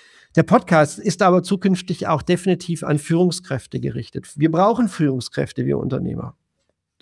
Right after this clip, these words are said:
Und auch für die Führungskräfte gelten gleiche Mechanismen. Wenn ich sage, ein Unternehmer,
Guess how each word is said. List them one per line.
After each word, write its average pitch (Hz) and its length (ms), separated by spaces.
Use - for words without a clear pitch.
Und 147 100
auch 160 180
für 160 120
die 160 80
Führungskräfte 170 800
gelten 156 400
gleiche 156 320
Mechanismen. 156 760
Wenn 143 140
ich 143 140
sage, 156 320
ein 139 160
Unternehmer, 143 640